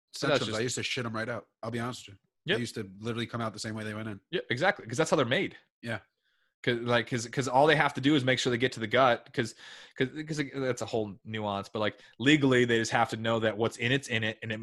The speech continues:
Speaker 1: what it, it makes it past the gut into the intestines. That's, that's on a legal standpoint, it's all they have to do. They don't have to legally tell you absorption rates. They don't have to legally tell you this kind of stuff. And they just have to make sure it goes from the acid stomach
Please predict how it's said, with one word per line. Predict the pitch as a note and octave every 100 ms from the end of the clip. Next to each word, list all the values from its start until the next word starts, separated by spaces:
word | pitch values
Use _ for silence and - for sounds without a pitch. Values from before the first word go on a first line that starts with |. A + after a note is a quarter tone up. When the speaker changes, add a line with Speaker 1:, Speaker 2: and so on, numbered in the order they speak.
| A2+
Speaker 1:
what | C3 A2 G#2
it, | A#2
it | A2 G#2+
makes | A#2 A#2+ -
it | B2 _ -
past | B2 A#2+ -
the | A#2+
gut | A#2+ A2+
into | G#2+
the | A2
intestines. | G#2 A2+ G2+ - - - _ _ _ _ _ _ _ _ _ _
That's, | A#2+ A2+
that's | - A#2+ - A#2+ B2 A#2
on | A#2
a | A2
legal | B2 B2
standpoint, | G#2 A2 G2+ G#2+
it's | G2+
all | G#2
they | G#2
have | G2+ -
to |
do. | F#2 G2 D#2+ _ _ -
They | A2+
don't | B2+
have | B2+
to | -
legally | A#2 B2 A#2+ G#2+
tell | - A#2
you | A2
absorption | G2 A2 G#2 F2+
rates. | F2 F#2+
They | G#2
don't |
have | A2
to | G2+
legally | G#2+ A2+ A2
tell | G#2+ A2
you | G#2
this | F2 -
kind | F2
of | -
stuff. | E2 F#2+ _ _ _ _ _ _ -
And | A#2 G#2+
they | A2
just | A#2
have | C3+ A#2
to |
make | A#2 A2+
sure | B2+
it | A2
goes | A#2 -
from | G#2
the | G2+
acid | G#2+ A2 - A#2
stomach | - A#2 A2+ B2